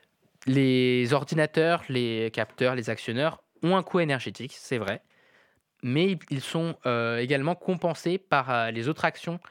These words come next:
euh, énergétiques qui sont mis, euh, et qui sont disponibles uniquement dans les véhicules autonomes, notamment, euh, l'optimisation énergétique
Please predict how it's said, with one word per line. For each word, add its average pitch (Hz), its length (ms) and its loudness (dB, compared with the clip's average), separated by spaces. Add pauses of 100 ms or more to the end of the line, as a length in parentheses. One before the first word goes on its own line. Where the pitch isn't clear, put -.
(380)
euh, 113 360 2
énergétiques 139 560 -2
qui - 100 -18
sont 120 180 -6
mis, 143 380 -4
euh, 113 540 -2 (260)
et 127 80 0
qui 117 140 -4
sont - 180 0
disponibles 143 540 -2
uniquement 135 320 -2
dans 143 60 2
les 117 120 2
véhicules 120 260 0
autonomes, 107 360 -2 (680)
notamment, 113 800 0
euh, 104 140 0
l'optimisation 123 720 -2
énergétique 113 680 -6